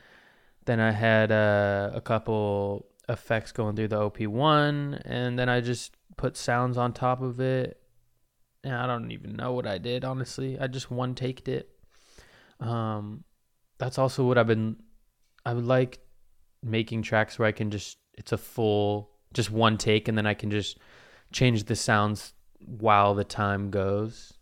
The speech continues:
instead of laying everything out. I mean, both are good. Um, it just depends,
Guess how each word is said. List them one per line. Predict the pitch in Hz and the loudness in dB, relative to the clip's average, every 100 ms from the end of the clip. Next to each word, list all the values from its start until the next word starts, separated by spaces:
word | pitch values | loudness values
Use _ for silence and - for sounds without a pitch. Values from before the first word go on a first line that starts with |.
| - _ - 131 | -20 _ -14 -8
instead | 104 - 107 | -8 0 0
of | 98 | 2
laying | 101 98 101 | 0 0 -2
everything | 101 98 101 | -4 -4 -4
out. | 98 104 - | -4 -4 0
I | |
mean, | 139 131 110 - | 2 2 0 -10
both | 113 123 117 | 6 6 6
are | 107 | 2
good. | 98 104 98 110 - _ _ - - | 4 2 2 -4 -16 _ _ -20 -16
Um, | - 104 95 95 | -2 0 0 -2
it | 120 | -4
just | 127 131 | -2 -2
depends, | 113 123 120 | 2 2 2